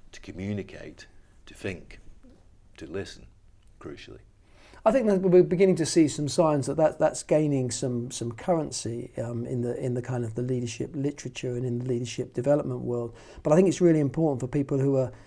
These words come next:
Speaker 2: who are stepping into their first leadership role or, or taking the next step, making one of those transitions you referred to earlier, that, that they don't need to know all the answers,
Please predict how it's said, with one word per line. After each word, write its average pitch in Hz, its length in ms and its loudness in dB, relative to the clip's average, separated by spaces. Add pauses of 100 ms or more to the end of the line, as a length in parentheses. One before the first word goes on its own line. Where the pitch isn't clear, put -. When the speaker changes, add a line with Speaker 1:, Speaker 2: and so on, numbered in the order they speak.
(160)
Speaker 2:
who 135 160 0
are 127 200 0
stepping 170 420 2
into 135 480 2
their 123 220 -2
first 131 400 -2
leadership 131 480 -2
role 117 340 -4
or, 117 220 -4 (340)
or 123 100 -4
taking 139 380 0
the 135 80 2
next 151 280 0
step, 113 280 -4
making 135 240 -4
one 135 120 -2
of 127 60 -2
those 131 160 0
transitions 131 680 -4
you 127 80 -6
referred 123 420 -4
to 135 200 -2
earlier, 127 340 -2 (380)
that, 147 200 -2 (280)
that - 120 -2
they 156 120 0
don't 180 240 4
need 151 180 0
to - 80 -8
know 131 140 -4
all 123 80 -4
the 127 100 -4
answers, 127 560 -8